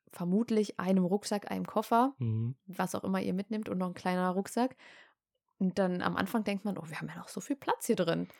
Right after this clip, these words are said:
Speaker 2: Ja.
Speaker 1: Ich weiß nicht, ob das nur unser Problem
Speaker 2: Ich
Speaker 1: ist,
Speaker 2: glaube nicht.
Speaker 1: <laughs> aber es sammeln sich extrem viele Sachen schnell an.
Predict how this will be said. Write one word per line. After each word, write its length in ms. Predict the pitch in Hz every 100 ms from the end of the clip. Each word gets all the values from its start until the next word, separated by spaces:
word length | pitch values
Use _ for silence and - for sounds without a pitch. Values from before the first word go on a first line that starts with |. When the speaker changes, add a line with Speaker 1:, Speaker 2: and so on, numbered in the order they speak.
| - -
Speaker 2:
Ja. 340 | 117 117 170 - - - -
Speaker 1:
Ich 160 | 196
weiß 180 | 214 277
nicht, 120 | 311 233
ob 80 |
das 140 | 220 202
nur 200 | 226 185
unser 260 | 226 320 330
Problem 360 | - 285 285
Speaker 2:
Ich 60 | 302
Speaker 1:
ist, 60 | 339
Speaker 2:
glaube 260 | 135 113
nicht. 220 | 104 101
Speaker 1:
<laughs> 340 | 208 - - -
aber 200 | 208 214
es 140 | 202
sammeln 360 | 202 233 262 254
sich 220 | 254 247
extrem 680 | - - - - 220 240 240
viele 560 | - 220 220 220 214
Sachen 380 | 185 190 196 202
schnell 440 | 190 - 175 175 -
an. 260 | 160 156